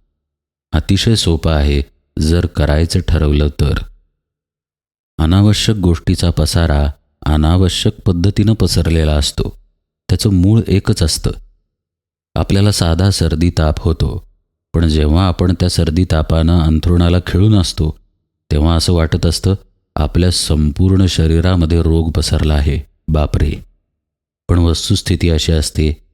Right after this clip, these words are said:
साधी सर्दी आणि ताप असतो. एक दोन गोळ्या घेतल्या, गुळण्या केल्या तरी आपल्याला बरं वाटायला लागतं. तो जंतू शरीरातून बाहेर पडला किंवा मेला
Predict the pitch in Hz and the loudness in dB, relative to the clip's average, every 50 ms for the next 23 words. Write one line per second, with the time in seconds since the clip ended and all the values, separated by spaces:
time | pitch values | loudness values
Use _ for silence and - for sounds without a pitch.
0 | _ _ _ - - - 80 76 76 82 90 101 - - 90 82 80 80 87 87 | _ _ _ -8 -4 -2 0 0 0 0 0 0 0 0 0 0 0 0 0 0
1 | 82 80 80 78 - - 78 76 73 - 78 - - - 76 76 95 - _ _ | 2 0 0 -2 0 -2 -2 0 0 0 -2 -2 -4 -6 -6 -6 -6 -8 _ _
2 | _ _ _ _ _ _ _ _ _ _ _ _ _ - 87 78 80 82 92 92 | _ _ _ _ _ _ _ _ _ _ _ _ _ -2 -2 0 0 0 0 2
3 | 87 85 80 78 78 78 78 78 76 78 78 - 78 73 73 73 76 73 78 82 | 2 2 2 2 2 2 2 0 0 0 0 0 0 0 0 0 0 0 0 0
4 | 78 78 80 82 90 98 98 - 95 95 95 87 80 76 76 - _ _ _ _ | 2 2 2 2 2 0 0 0 0 0 2 2 0 0 -2 -4 _ _ _ _
5 | _ _ - 90 90 90 85 76 - - 78 82 87 80 78 80 78 82 82 78 | _ _ -4 0 0 2 0 0 0 0 0 2 2 2 0 0 2 2 2 0
6 | 76 - - 73 71 71 73 71 73 - - - - - - - _ _ _ _ | 0 0 0 0 0 2 0 0 0 -2 -4 -6 -8 -8 -8 -10 _ _ _ _
7 | _ _ _ _ _ _ _ _ _ _ _ _ - 101 107 104 92 82 80 80 | _ _ _ _ _ _ _ _ _ _ _ _ -2 0 0 0 0 -2 -2 0
8 | 76 78 76 - 104 98 - 90 82 87 87 82 80 78 - 85 82 82 80 78 | 0 0 0 0 -2 -2 0 0 0 0 2 0 0 0 0 0 0 2 2 2
9 | 78 78 78 78 78 - 87 82 80 76 76 73 69 - - 87 87 85 87 87 | 2 2 0 0 0 -2 0 0 0 2 0 0 0 -2 -2 0 0 2 2 2
10 | 85 82 80 82 82 85 92 90 78 73 | 2 2 2 2 2 2 2 0 0 -2